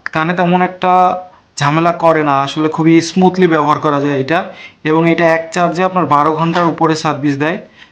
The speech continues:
আহ, অনেক জায়গায় দেওয়া আছে যে আঠারো ঘন্টা থেকে বাহাত্তর ঘন্টা পর্যন্ত এটা সার্ভিস দিয়ে থাকে এবং চার্জ হন-, হতে দুই ঘন্টা, এক ঘন্টা সময় লাগে। তো এই জিনিসটা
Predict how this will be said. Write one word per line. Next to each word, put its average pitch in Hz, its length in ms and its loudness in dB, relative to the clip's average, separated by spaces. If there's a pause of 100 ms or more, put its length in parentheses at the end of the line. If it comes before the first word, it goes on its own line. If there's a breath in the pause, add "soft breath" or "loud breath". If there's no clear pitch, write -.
(100)
আহ, 147 300 2
অনেক 147 180 -2
জায়গায় 160 260 2
দেওয়া 151 340 2
আছে 147 220 -2
যে 165 260 4 (100)
আঠারো 156 440 -2
ঘন্টা 156 300 -2
থেকে 175 480 -4 (280 loud breath)
বাহাত্তর 156 360 0
ঘন্টা 160 260 2
পর্যন্ত 156 360 -2
এটা 151 180 -2
সার্ভিস 131 440 -4
দিয়ে 135 260 -2
থাকে 120 240 -10 (380 loud breath)
এবং 143 200 2
চার্জ 151 360 0
হন-, 170 220 -4 (240)
হতে 190 360 -2
দুই 156 280 0
ঘন্টা, 160 320 0
এক 156 140 -2
ঘন্টা 147 300 -6
সময় 143 300 -2
লাগে। 123 360 -8 (760 soft breath)
তো 147 360 -2 (840 soft breath)
এই 185 160 2
জিনিসটা 180 760 0